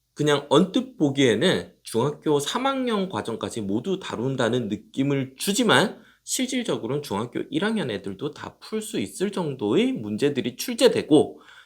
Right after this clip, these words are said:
형태로는 낯선 형태들이 많이 등장할 겁니다. 중학교 일 학년 수준에서 바라본다면. 자, 일단 첫 번째 문제 한번 살펴보시죠. 네, 분수를 덧셈, 뺄셈, 곱셈, 나눗셈 하는 단순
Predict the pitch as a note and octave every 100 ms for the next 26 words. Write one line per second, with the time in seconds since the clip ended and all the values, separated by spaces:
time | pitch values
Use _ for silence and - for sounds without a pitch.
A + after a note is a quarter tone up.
0 | _ - C#4 C#4+ C#4+ C#4+ G#3+ C3+ G#3 -
1 | - _ _ - F#2+ - D#3 A#3 A#3 F#3+
2 | F3+ A2 F#2+ F#3+ - F#2+ F#2 G#2+ C#3+ -
3 | F#2+ G2 G2+ C#3 G#3+ A3+ A#2+ - - A2+
4 | A2 A2+ - D#3 F3 G3+ F3 B2+ - A#2+
5 | A#2+ F2+ C#3+ - F#2 F2+ F2 E2 D2+ -
6 | _ - - _ - G#2 - _ _ _
7 | _ _ F3+ F#3+ G3 G3 F#3 E3+ C#3+ G#2
8 | F2 G2 F2+ F2 C3+ - F3+ E3 F#2 F2
9 | E2+ F2+ - - - _ _ _ - F2+
10 | - C#3+ F3+ G3+ A3 G#3 G3+ G3 G3 -
11 | E3 F3+ F3+ E3 - E3 D#3 G2 - D#3+
12 | A#2 G2 A#2 - E3+ E3 G#2+ G#2 E3+ A#3
13 | - _ _ _ _ _ _ - - A2+
14 | D3+ A3+ A3+ A3+